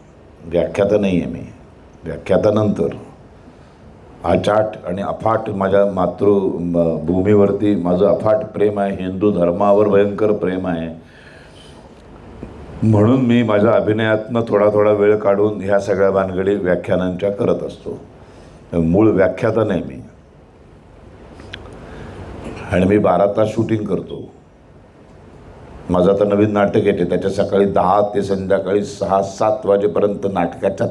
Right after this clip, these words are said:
तालमी चालू असतात. त्याच्यानंतर घरी जाऊन एक रोज पाच पानं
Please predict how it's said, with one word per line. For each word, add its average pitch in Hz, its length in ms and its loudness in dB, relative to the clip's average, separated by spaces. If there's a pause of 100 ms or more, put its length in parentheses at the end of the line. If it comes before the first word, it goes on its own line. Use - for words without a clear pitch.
तालमी 92 340 0
चालू 82 320 0
असतात. - 280 -8 (1300)
त्याच्यानंतर 110 640 2
घरी 110 260 4
जाऊन 110 300 0
एक 107 220 2
रोज 110 240 2
पाच - 360 -4
पानं 113 280 0